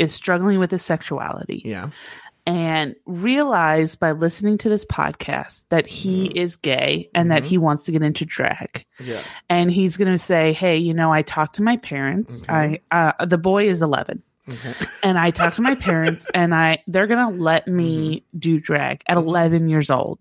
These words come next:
Speaker 1: And do you believe
Speaker 2: <laughs>
Speaker 1: how crazy that is, that
Speaker 2: Yeah.
Speaker 1: an eleven-year-old is gonna start doing drag?"
Speaker 2: Mm-hmm.
Speaker 1: And I have a show, and it's in Orange County, and I would like you to go to it.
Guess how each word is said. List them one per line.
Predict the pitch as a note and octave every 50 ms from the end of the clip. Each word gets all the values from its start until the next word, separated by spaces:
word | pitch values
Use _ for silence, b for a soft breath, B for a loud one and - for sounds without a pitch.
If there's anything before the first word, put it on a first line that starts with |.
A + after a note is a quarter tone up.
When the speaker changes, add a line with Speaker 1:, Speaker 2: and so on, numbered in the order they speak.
| F#3 - - -
Speaker 1:
And | F3 E3+ E3+
do | D#3+ F3+
you | F3+
believe | E3 F3 F3+ F#3 G#3+ G#3
Speaker 2:
<laughs> | F3+ -
Speaker 1:
how | F#3
crazy | F3+ - - - - - F3+ E3 E3 F3 E3+ F#3 G3+
that | G3 G#3 G#3 G#3
is, | A3 A#3 A#3+ C#3 C3+
that | G3 F3
Speaker 2:
Yeah. | E3 D#3+
Speaker 1:
an | D#3+ D#3
eleven-year-old | D#3 D#3+ D#3 D#3+ D#3+ D#3+ E3+ E3+ E3+ E3+ E3
is | E3+
gonna | F3 D#3+
start | - - E3 D3+ C#3+
doing | - D#3 D3+ D#3+ D#3
drag?" | - D3 D3 D3 D#3 E3+ - _ B B B B
Speaker 2:
Mm-hmm. | B B2+ C3 C3+ B2+ B2 G3+
Speaker 1:
And | F#3+ F#3+
I | F#3 F3+ F3
have | - F3 F3+ F3+ F3+
a | A#3
show, | B3 - - - - D#3+ C3+ C3+ C3+ D3 F#3+ G#3+ - _ _ _ B B B B B B B B B B
and | - F3+ F3+ F#3
it's | F#3 F3+ - -
in | - F#3 F#3+ F#3
Orange | F#3 A3 B3+ D4 D4+ -
County, | - - D3+ C#3+ D3 D3+ - - - -
and | F3 F3
I | D#3+ D#3
would | D#3 D#3 D3+
like | D3+ D3 C#3+ C#3+ C#3+ C#3+ -
you | E3+
to | F3 - F#3+
go | - - - A#3+ C4 C#4+
to | - - - F#3 - -
it. | - -